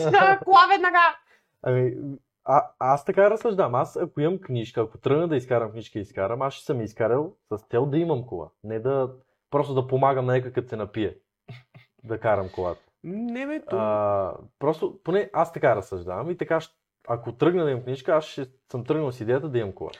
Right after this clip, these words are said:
Speaker 1: Представяш след, е, сега седиш си, нямаш, нямаш книжка, нямаш кола и получаваш оферта за работа.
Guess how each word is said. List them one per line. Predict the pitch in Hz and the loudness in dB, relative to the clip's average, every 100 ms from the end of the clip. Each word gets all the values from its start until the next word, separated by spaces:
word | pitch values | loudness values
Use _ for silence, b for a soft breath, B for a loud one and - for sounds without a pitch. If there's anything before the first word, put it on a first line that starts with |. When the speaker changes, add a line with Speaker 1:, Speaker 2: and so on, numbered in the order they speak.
| B | B
Speaker 1:
Представяш | 170 - 294 262 | -12 -2 -2 0
след, | 214 196 _ - | -6 -8 _ -6
е, | 214 | -4
сега | 190 165 147 - | -2 -2 -2 -6
седиш | 165 160 170 | -10 -10 -10
си, | - | -12
нямаш, | 156 120 110 - - | -10 -10 -10 -14 -12
нямаш | 151 98 - | -12 -12 -14
книжка, | 117 113 - 190 | -18 -16 -14 -12
нямаш | 151 101 - | -12 -14 -16
кола | - 151 294 - _ _ _ _ _ _ _ - | -8 -8 -8 -14 _ _ _ _ _ _ _ -10
и | 233 226 _ _ _ _ _ - | -10 -10 _ _ _ _ _ -10
получаваш | 185 175 208 196 202 - - - _ _ - _ - | -8 -6 0 0 0 -6 -18 -20 _ _ -20 _ -8
оферта | 165 175 170 156 | -4 -4 -4 -2
за | 143 | 2
работа. | 117 110 - | 2 0 -4